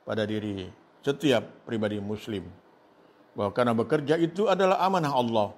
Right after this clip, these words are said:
maka dia akan bekerja dengan sungguh-sungguh dan tujuan agar pekerjaannya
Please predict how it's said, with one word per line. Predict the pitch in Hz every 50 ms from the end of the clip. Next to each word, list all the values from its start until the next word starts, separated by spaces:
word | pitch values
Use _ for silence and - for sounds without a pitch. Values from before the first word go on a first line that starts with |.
| - -
maka | - 104 101 - 110
dia | 104 104 101 101 107
akan | 107 107 101 - - - 104 98 95 92 92
bekerja | 98 95 90 - - - 143 135 131 123 131 156 160 160 156
dengan | 151 170 165 170 170 165
sungguh-sungguh | 160 - - - 247 240 226 202 185 170 160 - 139 127 113 110 101 98 - - _ _ _ _ _ _ _
dan | - - 104 101 92
tujuan | - 123 123 113 107 127 123 120 110 107 104 98 95 95 101 - _ _ _ - _ _ _ _ - -
agar | 113 110 104 107 107 101 98 98 95 98 101 - _ _ _ _ _ _ _ _ _ _ _ _ _ _ _ -
pekerjaannya | - 92 104 98 98 104 117 117 139 135 131 123 113